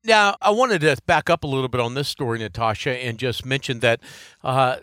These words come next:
what I hope a lot of our listeners know, but just in case they don't, we have a database of the thousand largest Christian ministries in the country,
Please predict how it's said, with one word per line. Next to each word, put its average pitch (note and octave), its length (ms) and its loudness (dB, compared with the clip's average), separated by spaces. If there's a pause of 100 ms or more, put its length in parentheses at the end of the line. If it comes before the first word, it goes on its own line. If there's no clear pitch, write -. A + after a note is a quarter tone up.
(420)
what D3 240 0
I C3 120 4
hope A3 300 0
a D3+ 40 0
lot C#3 200 4
of B2 60 2
our B2 100 0
listeners A#2+ 440 -6
know, G#2 200 0
but D#3 160 -6
just D#3 220 -8
in D3+ 60 -8
case C#3 200 -6
they G#2 140 -4
don't, G2+ 400 -6
we E3+ 120 -2
have D#3 120 0
a D3 60 -6
database A#2+ 600 0
of D3+ 120 -12
the G#2+ 80 -6
thousand C3 540 -2
largest A2+ 380 -6
Christian A2 300 -12
ministries G2 380 -12
in F2+ 80 -12
the E2 80 -16
country, A2+ 400 -10